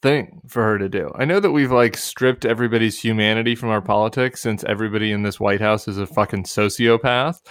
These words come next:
But, like, her and General Kellogg know each other, like, decently well. I mean, she said that she had a sit down and had a heart to heart with him. And, you know, she, she, uh, is a person that if you, if you have gotten to know her at all, is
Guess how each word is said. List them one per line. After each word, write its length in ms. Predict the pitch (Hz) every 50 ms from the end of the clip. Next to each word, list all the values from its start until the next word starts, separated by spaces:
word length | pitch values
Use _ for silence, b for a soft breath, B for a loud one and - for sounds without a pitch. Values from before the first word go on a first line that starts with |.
| B B B B B B
But, 120 | B - 135
like, 340 | 147 143 143 139 - - b b b b
her 320 | - 190 208 359 427 427
and 100 | 339 196
General 300 | 165 180 175 175 170 160
Kellogg 440 | - - 165 156 165 165 151 127 107
know 420 | 98 98 98 101 107 120 165 254
each 200 | 311 240 - -
other, 280 | - 78 - - - - b b b b b -
like, 300 | 123 123 110 104 98 98
decently 520 | 113 139 190 - - 247 220 190 190 175
well. 440 | 139 123 - 69 - - - - -
I 100 | - 110
mean, 100 | 113 120
she 120 | 120 147 160
said 220 | - 190 180 170
that 160 | 165 156 143
she 120 | - 165 165
had 100 | 165 160
a 80 | 156
sit 320 | 143 - - 156 160 160 160
down 200 | 165 165 160 151
and 140 | 156 151
had 220 | 143 139 143 147 147
a 80 | 143
heart 280 | - - 139 151 165 -
to 100 | - 156
heart 320 | - - 139 180 247 - 339
with 200 | 139 127 - -
him. 200 | - - - - b b b b _
And, 380 | - 135 139 143 143 143 127 - _ _ _ _ _ _ _ _ _ _ _ _ _ -
you 80 | 135 123
know, 60 | 117
she, 280 | - - - 151 147 151 143 - 139
she, 380 | 131 - 151 151 151 151 151 B B B B B 113 B - -
uh, 160 | 131 131 123
is 160 | 87 139 127
a 60 | 135 127
person 500 | - - 151 170 202 - - 170 147 139
that 100 | 135 131
if 100 | 131 127
you, 240 | 131 127 127 123 104 -
if 120 | 117 -
you 200 | 123 120 117 120
have 100 | 117 117
gotten 240 | 113 127 131 139 139
to 120 | 135 127 131
know 120 | 135 127 123
her 120 | 120 113
at 60 | 107
all, 420 | 104 107 123 143 151 139 131 131 127 -
is 300 | 113 110 110 104 98